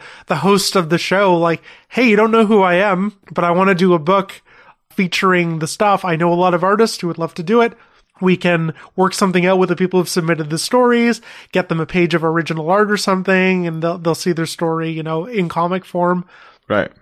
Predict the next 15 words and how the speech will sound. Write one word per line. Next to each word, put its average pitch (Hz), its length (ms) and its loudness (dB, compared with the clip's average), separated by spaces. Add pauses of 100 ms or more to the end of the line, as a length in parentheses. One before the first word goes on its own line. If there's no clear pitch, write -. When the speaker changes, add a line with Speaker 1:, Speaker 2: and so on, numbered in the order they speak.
Speaker 1:
What 196 140 2
do 170 60 2
you 165 80 0
think?" 247 300 0
And 165 180 -2
he 196 180 0
was 175 120 2
like, 175 200 -2
"I 185 60 0
don't 165 140 0
know. 226 320 4
I, 170 380 0
I 170 40 0
don't 165 140 -2
wanna 160 240 -4